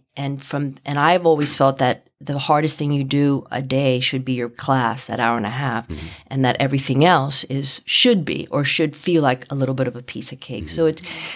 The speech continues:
Speaker 1: it's, it's, it's almost spiritual, where you just go in and you, um, you know, and then when you, you know, think about it. I mean, think about how extraordinary this art form is, that the,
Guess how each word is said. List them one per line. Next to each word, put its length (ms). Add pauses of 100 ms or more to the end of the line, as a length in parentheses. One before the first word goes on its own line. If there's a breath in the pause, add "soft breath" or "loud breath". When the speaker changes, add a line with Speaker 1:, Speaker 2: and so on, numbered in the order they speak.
(140 loud breath)
Speaker 1:
it's, 160 (120)
it's, 180
it's 80
almost 320
spiritual, 520
where 100
you 220
just 300
go 220
in 420
and 240
you, 220 (760 loud breath)
um, 380 (140)
you 140
know, 140
and 180
then 100
when 140
you, 140
you 120
know, 80
think 360
about 280
it. 160 (100)
I 80
mean, 140
think 240
about 400
how 480
extraordinary 640
this 180
art 220
form 300
is, 260
that 280 (140)
the, 540